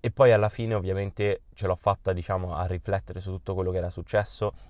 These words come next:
ad accettare che i social sono cambiati, ad accettare che non sono più la persona, eh, in voga del momento, ad accettare che gran parte dell'audience e di voi che ascoltate non siete più dei ragazzini, siete cresciuti, state crescendo, state tutti facendo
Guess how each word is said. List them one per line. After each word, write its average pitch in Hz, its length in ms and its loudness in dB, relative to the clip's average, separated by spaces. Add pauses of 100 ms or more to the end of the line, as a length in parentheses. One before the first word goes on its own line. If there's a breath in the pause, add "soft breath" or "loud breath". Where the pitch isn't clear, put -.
(120)
ad 87 160 -4
accettare 117 560 2
che 113 60 -4
i 113 40 -6
social 107 340 -2
sono 98 200 -8
cambiati, 90 560 -4
ad 87 180 -4
accettare 101 560 0
che - 100 -8
non 95 160 -4
sono 95 260 -6
più 95 220 -8 (340 loud breath)
la 87 120 -6
persona, 90 640 -4
eh, 85 280 -6
in 98 180 -4
voga 95 280 4
del 90 140 0
momento, 87 460 -4
ad 85 80 0
accettare 110 520 -2
che 95 120 -8
gran 107 240 -6
parte 104 320 -2
dell'audience 95 760 -4 (220 loud breath)
e 87 320 -2
di 90 100 -6
voi 98 160 -2
che - 80 -6
ascoltate 92 760 -4 (260 loud breath)
non 90 160 -4
siete 92 220 -6
più 98 120 -8
dei 92 120 0
ragazzini, 90 580 -2
siete 92 220 -6
cresciuti, 90 460 -6
state 92 240 -4
crescendo, 87 500 -4
state 85 200 -10
tutti 92 220 -8
facendo 95 480 -4